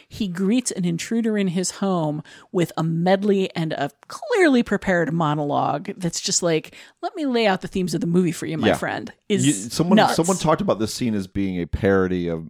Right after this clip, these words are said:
Speaker 2: of The Matrix Reloaded.
Speaker 1: Oh, yeah. Yeah. It's,
Speaker 2: Yeah.
Speaker 1: it's definitely,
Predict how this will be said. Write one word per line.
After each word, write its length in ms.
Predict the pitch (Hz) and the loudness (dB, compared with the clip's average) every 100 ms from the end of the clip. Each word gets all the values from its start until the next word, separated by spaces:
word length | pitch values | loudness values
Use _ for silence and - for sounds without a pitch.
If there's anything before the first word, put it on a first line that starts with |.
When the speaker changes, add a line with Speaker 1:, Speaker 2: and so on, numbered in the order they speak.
| - | -2
Speaker 2:
of 200 | 87 82 | 0 0
The 80 | 85 | -2
Matrix 420 | 87 82 80 - | -2 -4 -8 -8
Reloaded. 400 | 82 80 73 - 277 | -6 -4 -4 0 4
Speaker 1:
Oh, 160 | 226 | 4
yeah. 260 | 170 143 220 - | 4 -2 -6 -8
Yeah. 260 | 208 170 - - | -2 0 -2 -8
It's, 340 | - 185 147 - | -4 -2 -2 -4
Speaker 2:
Yeah. 100 | 226 | -4
Speaker 1:
it's 180 | - - | -4 0
definitely, 760 | 208 208 190 165 165 156 180 | 0 0 -8 -6 -6 -6 -8